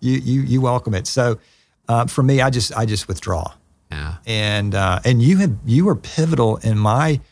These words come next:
Speaker 1: burnout in fall of twenty fifteen. I mean, that conversation I had with you in Toronto, I was just scheduled to be, when I took those days off,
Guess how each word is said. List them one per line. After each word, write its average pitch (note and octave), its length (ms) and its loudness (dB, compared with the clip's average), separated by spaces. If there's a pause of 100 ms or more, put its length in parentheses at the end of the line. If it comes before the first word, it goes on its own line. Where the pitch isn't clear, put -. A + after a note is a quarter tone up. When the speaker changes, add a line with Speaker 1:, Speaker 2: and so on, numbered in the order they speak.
(400)
Speaker 1:
burnout A2+ 500 0
in G#2 320 0
fall G#2+ 360 0
of G#2 100 -4
twenty G#2 220 -2
fifteen. A#2+ 400 -4
I A2+ 40 2
mean, G#2+ 120 2
that C3+ 180 0
conversation A#2 640 0
I G#2 100 2
had G#2+ 180 2
with G#2 120 2
you G#2+ 300 2
in A2 160 2
Toronto, F#2 720 2
I G2+ 100 0
was C3 140 2
just G#2 160 -2
scheduled C3 440 0
to A2+ 40 0
be, G#2 260 0 (520)
when A#2+ 200 -4
I G#2+ 100 -2
took C3 200 -6
those G#2+ 300 -4 (240)
days G#2 240 -2
off, A#2+ 320 0